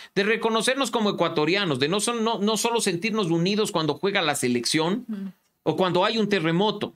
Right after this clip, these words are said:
Speaker 1: o cuando nos vamos a la guerra.
Speaker 2: Ujú.
Speaker 1: Porque tu generación y la mía recuerda grandes momentos de unidad
Speaker 2: Ujú.
Speaker 1: cuando tuvimos la guerra con el
Speaker 2: Ujú.
Speaker 1: Perú, cuando clasificamos al Mundial.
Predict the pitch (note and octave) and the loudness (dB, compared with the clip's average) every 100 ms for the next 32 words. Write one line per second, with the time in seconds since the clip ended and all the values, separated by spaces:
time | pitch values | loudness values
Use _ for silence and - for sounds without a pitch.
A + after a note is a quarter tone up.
0 | _ C#3 E3 E3+ F3 E3 G#3+ G#3+ F#3+ D#3+ | _ -2 0 2 2 2 2 2 0 2
1 | F3 G#3+ B2+ G3 F3 F3+ - _ _ _ | 2 0 0 -2 -6 -12 -20 _ _ _
2 | _ _ _ _ _ _ _ _ _ D3+ | _ _ _ _ _ _ _ _ _ -2
3 | C#3+ E3+ E3+ B3 A#3+ A3+ G#3 F#3+ A#3 A#3+ | 0 0 0 0 0 2 0 2 0 2
4 | A3 G3 G#3+ A#3+ A#3+ A3+ C#3+ E3+ G3 G#3 | 2 2 2 2 0 -2 -2 0 2 2
5 | A3 F#3 F3 B3 B3+ A#3 G#3 G3 G3+ G#3+ | 2 0 0 0 0 0 2 2 2 0
6 | G#3+ G3+ F3 E3+ E3 D#3 E3 G3+ - - | 0 0 0 0 0 0 0 -2 -8 -10
7 | A3 G3 F#3+ _ _ _ _ _ _ _ | -8 -8 -14 _ _ _ _ _ _ _
8 | _ _ _ _ D3 C#3+ B2 C3+ E3 D#3 | _ _ _ _ -4 -2 -2 0 0 0
9 | C#3 C#3+ C3+ A#2+ A#2 A2+ A2 G#2 G2+ - | 0 0 0 -2 -4 -4 -2 -2 -4 -12
10 | _ _ _ _ _ _ B2+ C3 C#3+ C3+ | _ _ _ _ _ _ -2 0 0 0
11 | C#3+ D3+ E3+ G3 D3+ C3+ B2+ A#2+ - | 0 0 0 0 0 0 0 0 -4